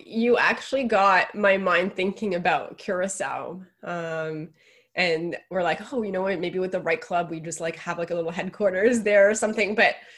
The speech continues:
but just for, for those people wondering, okay, like, you know, where do they, they go down the road for somewhere warm? You know, 'cause my goal as well is, is to be a snowbird too. What, what is it about Curacao that drew you to that country?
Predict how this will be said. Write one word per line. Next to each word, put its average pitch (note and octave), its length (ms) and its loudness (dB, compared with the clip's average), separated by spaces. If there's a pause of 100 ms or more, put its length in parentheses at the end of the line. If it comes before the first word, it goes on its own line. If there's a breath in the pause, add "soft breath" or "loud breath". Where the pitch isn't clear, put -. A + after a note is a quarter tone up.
(180 loud breath)
but G#3 220 2
just - 280 2
for, C4 320 6
for A3 120 2
those G3 360 2
people F#3+ 340 -4
wondering, F3 360 0
okay, E3 320 -2
like, D#3 220 -6
you F3 200 -4
know, D#3 100 -2
where F3+ 240 -2
do F#3 120 -4
they, E3+ 460 -2
they E3+ 140 -4
go E3+ 280 -2
down E3+ 220 -2
the E3 80 0
road D#3+ 560 0
for D#3+ 200 -6
somewhere D#3+ 420 -6
warm? D#3+ 720 -4 (200)
You E3+ 120 -6
know, D3+ 100 -6
'cause D#3+ 180 -12
my F3 140 0
goal E3+ 300 4
as D#3 120 -2
well D#3 240 0
is, D#3 220 -4
is E3 200 -10
to F3 100 -10
be D#3+ 140 -6
a D3+ 80 -2
snowbird D#3+ 520 -4
too. E3+ 420 0 (520 loud breath)
What, G3+ 320 2
what A3+ 140 2
is C4 120 6
it C4+ 60 0
about A3+ 240 2
Curacao G3+ 680 0
that D#3 280 -4
drew F3+ 320 -6
you E3+ 200 -6
to D3+ 120 -6
that C#3 180 -8
country? - 560 -14